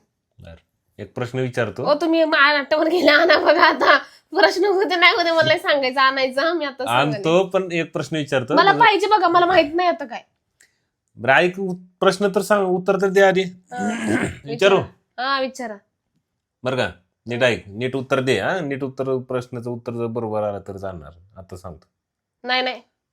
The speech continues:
Speaker 1: अरे, कुछ पाने के लिए कुछ खोना पडता है ना, मग डोकं चालव नाही, तर नुसतं प्रश्नाचं उत्तर द्यायचं तुला, हा?
Speaker 2: हम्म, बरं, विचारा.
Speaker 1: विचारू का?
Speaker 2: हम्म.
Speaker 1: एक रुमालाचे चार तुकडे असतात, कॉर्नर, चार कोपरे असतात ना एका रुमालाला, बरोबर?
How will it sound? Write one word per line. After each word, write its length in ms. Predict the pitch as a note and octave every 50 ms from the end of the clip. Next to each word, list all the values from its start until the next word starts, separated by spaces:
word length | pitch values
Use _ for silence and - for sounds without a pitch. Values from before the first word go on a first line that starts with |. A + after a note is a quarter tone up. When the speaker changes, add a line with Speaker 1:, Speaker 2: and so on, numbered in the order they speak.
| _ -
Speaker 1:
अरे, 160 | D#3+ F3 F3
कुछ 260 | E3+ F3 F3+ F3 - - _ _ _
पाने 260 | - E3+ E3 E3 E3 D#3
के 80 | E3+
लिए 100 | F3 E3
कुछ 180 | D3+ F3 D3+ -
खोना 220 | - D#3 D#3+ D#3
पडता 240 | D3+ D#3+ D#3 D3 D3
है 60 | C#3+
ना, 240 | C#3+ C#3+ C#3+ C3+ C#3
मग 200 | C#3+ C#3+ C#3 C#3
डोकं 240 | D#3 D3+ D3+ D#3+ D3
चालव 200 | D#3+ D#3 E3 D#3+
नाही, 220 | D#3 D3 C3+ B2+
तर 40 | C3
नुसतं 260 | C3+ C3+ C3 - C3+
प्रश्नाचं 340 | C3 D3+ C#3+ C#3+ C#3 B2+ C3
उत्तर 200 | C#3 C3 - D3+
द्यायचं 300 | D#3+ D#3+ D3 C3 C3+ B2+
तुला, 160 | C3 B2 A#2+ A#2+
हा? 200 | A#2 A#2 B2+ D3 D#3 - _ _ _ _ _ _ _ _ _
Speaker 2:
हम्म, 220 | A#3+ A#3 A3+ A3+ A3+
बरं, 180 | A#3+ A#3 A#3
विचारा. 360 | A#3 A3 - - A#3 A3 A3 - _ _ _ _ _ _
Speaker 1:
विचारू 280 | C3+ C3+ E3 F3 E3 C#3
का? 80 | B2
Speaker 2:
हम्म. 480 | G2 F2+ - _ _ _ A3 A3 G#3+ G#3+ G3+ _ _ _ _ _ _ _ _ _ _ _ _ _ _ _ _ _ _ _ _ _ _ _ _ _
Speaker 1:
एक 260 | C#3 D#3 D#3+ - -
रुमालाचे 500 | E3+ E3 D#3+ D#3 D3+ D3+ C#3+ - - D3+
चार 240 | D3 - D#3 D3+ D3
तुकडे 260 | B2+ C#3+ B2+ B2 A#2
असतात, 200 | A2 F#2 G2+ F#2+ F#2 -
कॉर्नर, 320 | C#3+ C#3 B2+ B2+ A#2 G2
चार 280 | F2 - - C#3 C#3 C3+
कोपरे 320 | C3 - C#3+ C3 - A#2+
असतात 220 | A2+ - - G#2+ C#3
ना 80 | C3
एका 180 | A#2+ A2+ - G#2
रुमालाला, 380 | G2 F#2+ F2+ E2+ D#2+ D#2+ D#2+ - _
बरोबर? 260 | A#2 C3 C#3+ C#3+ B2+